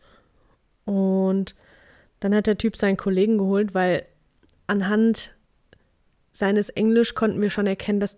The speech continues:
der wahrscheinlich kein Isländer ist. Also der hatte einen krassen Akzent, ich glaube wahrscheinlich so einen britischen Akzent. Und dann kam der Kollege und es war super lustig, weil der sah einfach aus wie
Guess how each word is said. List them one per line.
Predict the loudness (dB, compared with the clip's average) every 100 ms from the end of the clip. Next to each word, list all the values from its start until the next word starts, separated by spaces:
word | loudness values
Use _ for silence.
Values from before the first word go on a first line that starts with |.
| _ -2
der | 0 0
wahrscheinlich | -4 -4 -4 -4
kein | -4 -4
Isländer | -4 -6 -6 -6 -4
ist. | -6 -8 -8
Also | -8 -6
der | -4 -4
hatte | -4 -6 -6
einen | -6 -8
krassen | -8 -8 -6 -6
Akzent, | -8 -8 -6 -4 -6
ich | -6
glaube | -4 -2 -2 -6 -18 -20 -20
wahrscheinlich | -12 -4 -2 -4
so | -2
einen | -4
britischen | -2 -6 -4 -6 -4
Akzent. | -6 -8 -4 -2 -2 -4 _ _ _ -20 _ _ _ _ _ _ _ _ _ -20 -20 _ _ _ _
Und | -2 0 2 2 2 0 -4 -12 _ _ _ _ _ _ _ _ _ _ _
dann | -2 0
kam | 2 2
der | 2
Kollege | 0 4 4 4
und | 2 2
es | 0
war | -2
super | -2 -4
lustig, | -2 -4 -6 -6
weil | -4
der | -2 -2
sah | -4
einfach | -6 -8 -8 -10
aus | -6 -8 -8 -10
wie | -6 -8